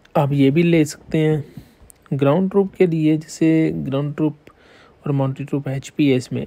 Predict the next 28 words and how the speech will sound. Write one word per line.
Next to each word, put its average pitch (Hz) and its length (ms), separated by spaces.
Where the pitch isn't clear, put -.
इसमें 151 260
माउंटेड 143 380
ट्रूप 147 260
मिक्स 139 360
है। - 120
अगर 151 200
इससे 160 240
बढ़िया 147 460
बूट 143 300
है 135 240
आपके 131 320
पास 117 420
कहीं 139 300
दिखाई 143 460
दे 143 260
तो 135 140
वो 135 320
आप 135 200
ज़रूर 127 360
ले 127 140
लें। 151 220
जैसे 135 360
कि 139 200
यहाँ 131 300
देख 127 200
सकते - 360
हैं 120 80
हम 117 140